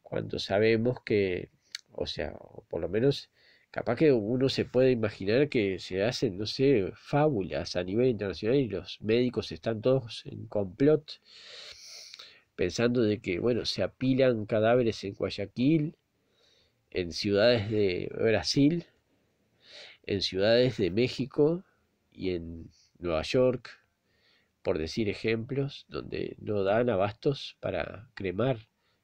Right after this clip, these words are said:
Entonces, yo creo que no está bueno el disparate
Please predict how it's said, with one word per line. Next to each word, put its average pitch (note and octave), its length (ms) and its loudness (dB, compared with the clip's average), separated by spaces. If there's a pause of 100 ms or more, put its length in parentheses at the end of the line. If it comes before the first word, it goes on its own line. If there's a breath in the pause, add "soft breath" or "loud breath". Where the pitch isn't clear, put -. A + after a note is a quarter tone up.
(140)
Entonces, A2 720 -6
yo A2+ 180 -4
creo A#2+ 200 2
que B2+ 180 2 (460 loud breath)
no B2+ 180 2
está B2 300 0
bueno A#2 520 2
el F#2 120 -10
disparate A2 840 0